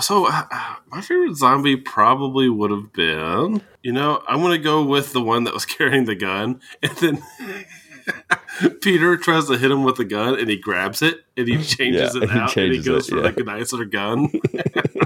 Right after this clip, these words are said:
Speaker 1: <laughs>
Speaker 2: That's amazing.
Speaker 1: That was
Speaker 2: Yeah.
Speaker 1: pretty funny. I actually really like that.
Speaker 2: No, that was
Speaker 1: Um,
Speaker 2: good.
Speaker 1: and then I, for me, I had my unique award, Eric. I had the biggest disappointment award.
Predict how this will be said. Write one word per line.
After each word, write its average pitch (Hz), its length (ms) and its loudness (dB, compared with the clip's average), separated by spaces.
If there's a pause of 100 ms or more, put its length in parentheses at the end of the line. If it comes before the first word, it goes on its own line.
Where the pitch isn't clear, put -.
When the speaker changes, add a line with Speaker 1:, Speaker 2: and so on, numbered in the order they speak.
(680)
Speaker 1:
<laughs> 160 460 -2 (100)
Speaker 2:
That's 92 160 2
amazing. 85 520 0 (100)
Speaker 1:
That 180 200 2
was 151 160 2
Speaker 2:
Yeah. - 140 4
Speaker 1:
pretty 139 280 4
funny. 101 460 -4
I 127 200 0
actually 135 220 2
really 113 220 0
like 95 260 -4
that. 98 340 -8 (520)
Speaker 2:
No, 131 200 4
that 131 80 2
was 120 120 0
Speaker 1:
Um, 117 40 -6
Speaker 2:
good. 69 240 -2 (200)
Speaker 1:
and 143 200 0
then 135 340 0
I, 135 220 0 (100)
for 135 220 0
me, 196 300 2
I 113 80 4
had 113 140 -2
my 143 200 0
unique 113 600 -2
award, 90 380 -2
Eric. 85 460 -2
I 135 60 -2
had 165 100 -2
the 165 80 2
biggest 143 360 0
disappointment 120 680 -2
award. 73 320 -12